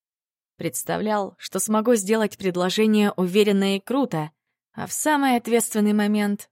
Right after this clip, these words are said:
голос дрогнул. И не только голос, даже сердце предательски сжалось. Со стороны родителей повисла тишина,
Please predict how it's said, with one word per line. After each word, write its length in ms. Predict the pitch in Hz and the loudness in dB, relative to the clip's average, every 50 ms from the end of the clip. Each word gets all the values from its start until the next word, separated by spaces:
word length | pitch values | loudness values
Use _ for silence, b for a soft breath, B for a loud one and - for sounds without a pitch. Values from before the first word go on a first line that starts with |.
| _ | _
голос 520 | - 170 165 170 175 185 190 202 196 - - | -12 -4 0 2 2 2 2 2 0 -2 -6
дрогнул. 680 | 185 170 175 170 156 151 - 151 156 151 151 147 147 - _ _ _ _ _ _ | -6 -2 0 0 0 0 -2 -4 -6 -6 -6 -8 -12 -16 _ _ _ _ _ _
И 120 | - 196 | 0 2
не 140 | 208 202 170 | 2 2 0
только 400 | - - 165 190 214 208 - 180 | 0 0 0 0 0 0 -2 -2
голос, 580 | 175 170 170 170 156 135 151 175 - - - - _ _ _ _ _ _ - | 0 2 2 2 2 0 -4 -8 -10 -14 -14 -18 _ _ _ _ _ _ -8
даже 340 | 175 175 175 170 170 170 | -2 0 0 0 0 -2
сердце 540 | 165 - - - 208 190 - - - - 165 | -4 -2 -2 0 0 -2 -2 -6 -8 -8 -8
предательски 680 | - 165 170 175 165 165 160 - 170 160 - - - | -4 -2 -2 0 0 0 -2 -2 -6 -8 -6 -2 -2
сжалось. 680 | 180 165 165 180 190 185 170 156 - - - - - - _ _ _ _ _ _ _ _ | -2 -2 -2 -2 -2 -2 -4 -4 -8 -12 -14 -14 -14 -16 _ _ _ _ _ _ _ _
Со 200 | _ - - 196 | _ -6 -4 -4
стороны 520 | 180 - - 208 196 196 196 196 220 240 240 | -4 0 0 0 2 2 2 2 2 2 4
родителей 560 | 226 202 196 196 240 233 - 226 214 214 214 | 2 0 0 0 -4 -2 -2 0 0 0 0
повисла 500 | - 208 196 190 208 214 208 - - 202 | 0 -2 -2 0 -2 -2 -2 -2 -4 -6
тишина, 640 | 190 - 196 - - - 214 220 214 190 160 156 | -4 -4 -6 -4 -2 -2 0 0 0 -2 -4 -6